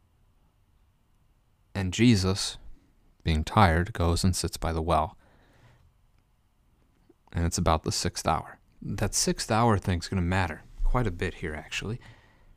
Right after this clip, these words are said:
What's it mean? What time does the sixth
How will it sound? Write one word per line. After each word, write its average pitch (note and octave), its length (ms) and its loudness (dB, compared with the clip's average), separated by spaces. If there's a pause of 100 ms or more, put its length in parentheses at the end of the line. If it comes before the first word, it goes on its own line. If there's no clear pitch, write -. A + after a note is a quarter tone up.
(920)
What's A#2 320 0
it - 80 0
mean? F2+ 420 4 (640)
What A#2 260 4
time B2 320 10
does G2+ 180 6
the F#2+ 80 0
sixth - 460 0